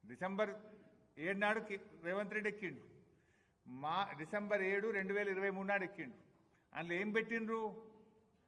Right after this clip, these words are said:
మార్చి రెండు వేల ఇరవై నాలుగు దాకా కాంగ్రెస్ ప్రభుత్వం తీసుకుపోయే, తీసుకున్న అప్పులను కూడా అందులో కలిపి చెప్పారు.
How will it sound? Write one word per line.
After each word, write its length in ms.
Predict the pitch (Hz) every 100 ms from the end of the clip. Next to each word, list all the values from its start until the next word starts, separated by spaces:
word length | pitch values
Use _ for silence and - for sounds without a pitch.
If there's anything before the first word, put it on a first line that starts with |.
| _
మార్చి 520 | 127 147 185 214 220 226
రెండు 240 | 214 220
వేల 200 | 226 226
ఇరవై 280 | 208 220 226
నాలుగు 300 | 220 220 214
దాకా 320 | 214 208 214 202 196 - -
కాంగ్రెస్ 500 | 170 220 233 240 240
ప్రభుత్వం 360 | 226 226 233
తీసుకుపోయే, 540 | 220 214 226 208 214 214 214 -
తీసుకున్న 400 | 190 196 - 208 196
అప్పులను 360 | 175 226 240
కూడా 140 | 233 226
అందులో 160 | 220
కలిపి 200 | 196 - 208
చెప్పారు. 280 | - 156